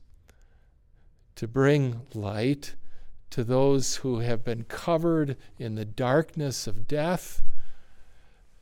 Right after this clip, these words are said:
That great light, she gives birth to him, her only son, gently swaddles him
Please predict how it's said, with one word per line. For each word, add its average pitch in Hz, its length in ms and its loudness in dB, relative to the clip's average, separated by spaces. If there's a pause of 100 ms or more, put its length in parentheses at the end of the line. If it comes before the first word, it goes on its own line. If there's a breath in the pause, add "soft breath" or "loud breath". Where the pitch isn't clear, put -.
(180 soft breath)
That 131 240 2
great 147 300 6
light, 117 480 -2 (920)
she - 220 -18
gives 131 220 -10
birth 135 380 -2
to 113 100 -4
him, 104 460 -6 (1000)
her 117 120 -12
only 127 320 -4
son, 101 520 -6 (1500)
gently 139 320 0
swaddles 123 580 -2
him 123 340 0